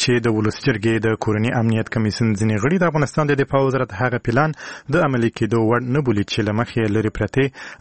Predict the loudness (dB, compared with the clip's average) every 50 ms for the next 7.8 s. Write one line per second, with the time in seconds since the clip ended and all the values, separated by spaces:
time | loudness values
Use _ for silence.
0 | 0 2 2 2 0 -2 -2 -2 0 -2 -2 -2 -4 -4 -2 -2 -2 0 0 2
1 | 4 4 2 0 _ -10 -20 -20 -20 -16 -8 -2 0 0 2 2 2 2 2 2
2 | 2 2 2 2 2 2 0 0 0 -2 -2 -2 -4 -4 -2 0 0 0 0 -2
3 | -6 -2 0 0 0 2 2 0 0 0 0 0 2 2 2 0 0 -2 -2 0
4 | 0 -2 -2 -2 -2 0 0 0 0 0 0 0 0 0 0 0 0 0 0 2
5 | 2 0 2 2 0 0 0 0 -2 -2 -2 -2 -2 0 2 2 2 2 0 -2
6 | -8 -18 -12 -6 -4 -2 -2 0 -2 -2 0 0 0 0 0 0 2 2 0 0
7 | 0 -4 -10 -16 -20 -20 -20 -20 -20 -20 -20 -20 -20 -12 -4 -2